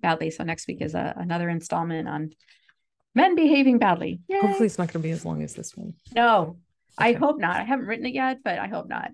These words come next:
Speaker 2: Yeah.
Speaker 1: The one after that, really long.
Speaker 2: Oh,
Speaker 1: Sorry.
Speaker 2: God.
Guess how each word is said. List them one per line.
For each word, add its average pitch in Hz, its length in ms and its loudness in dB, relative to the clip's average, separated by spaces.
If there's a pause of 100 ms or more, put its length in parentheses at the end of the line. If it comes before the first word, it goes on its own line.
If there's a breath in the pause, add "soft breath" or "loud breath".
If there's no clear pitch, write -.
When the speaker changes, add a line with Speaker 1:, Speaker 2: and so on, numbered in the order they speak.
(300)
Speaker 2:
Yeah. 160 80 0
Speaker 1:
The 202 80 0
one 247 100 4
after 240 320 0
that, 277 280 0 (180)
really 160 320 -2
long. 147 320 -8
Speaker 2:
Oh, - 60 -20 (100)
Speaker 1:
Sorry. 175 320 2
Speaker 2:
God. 147 280 -4